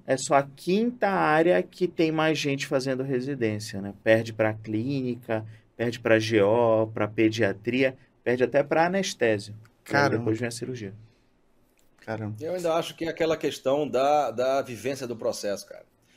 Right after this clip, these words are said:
Speaker 3: Porque assim, ah, o R um cê, cê, cê, é o pior ano da vida, né? Costuma ser o pior de todos. Aí você passa pro R dois.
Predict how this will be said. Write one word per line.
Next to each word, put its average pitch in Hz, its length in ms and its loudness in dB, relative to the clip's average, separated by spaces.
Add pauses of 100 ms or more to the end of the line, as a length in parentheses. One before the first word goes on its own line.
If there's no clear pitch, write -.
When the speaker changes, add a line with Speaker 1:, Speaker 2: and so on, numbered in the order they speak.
(200)
Speaker 3:
Porque - 120 -6
assim, 160 300 0
ah, 147 180 2
o 147 120 4
R 147 200 2
um 185 120 -2
cê, 170 280 0
cê, 147 320 -2
cê, 151 220 -4
é 135 80 0
o 135 280 2
pior 180 260 8
ano 180 140 6
da 170 120 4
vida, 110 280 -2
né? 92 140 -8
Costuma 113 260 -10
ser 131 100 -8
o 117 40 -8
pior 139 180 0
de - 100 -10
todos. 92 240 -8
Aí 117 80 0
você 151 140 -6
passa 160 260 -2
pro 170 140 -2
R 165 100 0
dois. 113 380 -2